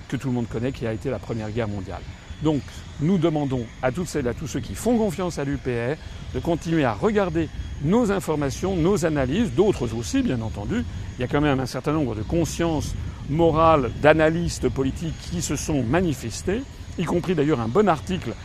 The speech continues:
euh, qui a été publié dans le journal Le Figaro il y a quelques jours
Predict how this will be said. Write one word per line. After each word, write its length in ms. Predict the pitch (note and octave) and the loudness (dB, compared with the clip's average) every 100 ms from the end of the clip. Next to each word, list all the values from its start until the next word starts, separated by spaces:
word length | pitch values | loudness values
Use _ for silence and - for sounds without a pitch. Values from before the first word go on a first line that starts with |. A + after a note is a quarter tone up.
| - - - | -12 -12 -4
euh, 120 | B2+ C3+ | -2 -2
qui 200 | - F3+ | 0 4
a 160 | D#3 D3 | 4 2
été 240 | - E3+ | 0 -2
publié 420 | D#3 D3+ D3+ E3 | -2 -4 2 2
dans 140 | C#3 B2 | 2 0
le 100 | B2 | -2
journal 320 | B2+ C3 B2+ | 0 0 0
Le 160 | D3+ | 0
Figaro 580 | G#3+ E3+ D#3+ C#3 D3 C3 G#2+ | -2 0 0 2 2 0 -2
il 40 | A2 | -4
y 60 | |
a 60 | G#2+ | -4
quelques 360 | E3+ C#3 - A#2+ | -2 -4 -2 -2
jours 480 | A2+ F3+ E3+ A2 | 0 2 4 2